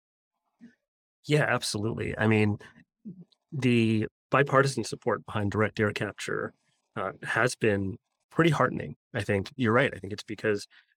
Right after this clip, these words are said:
there are many applications, and so there are different ways to get behind the technology,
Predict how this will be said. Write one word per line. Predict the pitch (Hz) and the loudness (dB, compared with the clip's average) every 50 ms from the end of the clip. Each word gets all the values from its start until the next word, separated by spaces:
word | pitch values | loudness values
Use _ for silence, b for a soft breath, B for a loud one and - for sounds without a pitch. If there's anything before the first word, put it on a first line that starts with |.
| b - | b 0
there | 120 117 - | 0 2 4
are | 120 120 123 | 4 4 6
many | 120 117 113 113 | 6 4 2 2
applications, | 110 107 104 - 104 - - 107 101 - - 101 98 101 - | -2 -2 -4 -8 -8 -8 -8 -8 -8 -8 -10 -12 -12 -12 -10
and | - 98 - | -10 -8 -4
so | - 107 | -2 0
there | 107 104 107 110 | 2 2 2 4
are | 117 110 110 | 4 2 2
different | 110 107 - - - | 2 0 -4 -6 -6
ways | 104 98 98 - | -4 -4 -4 -6
to | - - | -6 -6
get | 104 101 95 | -6 -4 -4
behind | - 101 95 104 101 104 | -4 -4 -2 -2 -2 -2
the | 101 | -4
technology, | 98 - - 90 - - 98 95 95 95 - 98 98 95 90 | -6 -8 -10 -10 -6 -6 -4 -4 -4 -4 -4 -4 -6 -6 -8